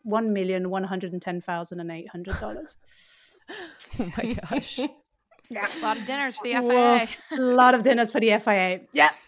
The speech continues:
Speaker 1: <laughs>
Speaker 2: <laughs> All right, let's turn to podiums because they were a little bit better. Over half the grid stood on the podium at some point, which is so great.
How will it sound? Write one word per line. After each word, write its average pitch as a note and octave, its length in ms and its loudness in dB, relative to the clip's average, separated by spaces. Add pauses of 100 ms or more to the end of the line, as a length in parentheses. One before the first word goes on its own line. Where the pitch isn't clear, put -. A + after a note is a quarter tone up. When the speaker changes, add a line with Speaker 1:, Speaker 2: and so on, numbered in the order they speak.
Speaker 1:
<laughs> - 160 0 (240)
Speaker 2:
<laughs> A3+ 440 4 (520)
All C4+ 80 10
right, A3+ 160 8
let's C4 200 6
turn G4+ 220 4
to G#4+ 80 4
podiums F#3+ 640 2
because G3+ 320 -2
they G#3 100 2
were G#3+ 160 0
a G#3 80 2
little B3 380 2
bit G3+ 320 2
better. D#3 760 -2
Over G#3 260 0
half A3+ 440 0
the A#3+ 80 -2
grid F3+ 400 0
stood G3 320 -4
on F#3 200 -4
the F3 60 -10
podium E3+ 640 -6
at E3+ 160 -4
some F3+ 220 -4
point, C#3+ 320 -10
which F3+ 180 -12
is F3 220 -10
so G#3+ 280 0
great. C#3 360 -6